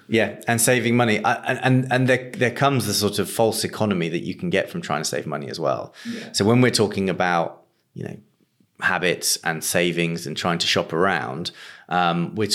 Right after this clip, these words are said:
Speaker 1: talking about factual percentages. But there is also what I call is sort of the, the, the non-quantitative savings that you think you are making that actually might not help. And what we tend to find with,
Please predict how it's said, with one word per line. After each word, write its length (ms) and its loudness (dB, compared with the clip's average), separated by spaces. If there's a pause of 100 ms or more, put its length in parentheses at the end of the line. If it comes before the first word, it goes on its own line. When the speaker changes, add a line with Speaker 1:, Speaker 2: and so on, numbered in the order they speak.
Speaker 1:
talking 240 -4
about 520 -2 (140)
factual 680 -4 (320)
percentages. 600 -4
But 240 -8
there 160 2
is 100 0
also 640 2 (400)
what 140 -2
I 60 0
call 240 -2
is 120 -4
sort 140 -6
of 100 -10
the, 140 -2
the, 240 -4
the 200 -4
non-quantitative 1200 0 (920)
savings 480 -2
that 80 -10
you 100 -8
think 320 -2
you 100 -4
are 80 -2
making 340 -2
that 100 -2
actually 260 -4
might 220 0
not 160 -6
help. 340 -2
And 260 -2
what 140 0
we 80 0
tend 280 0
to 60 -4
find 300 0
with, 260 0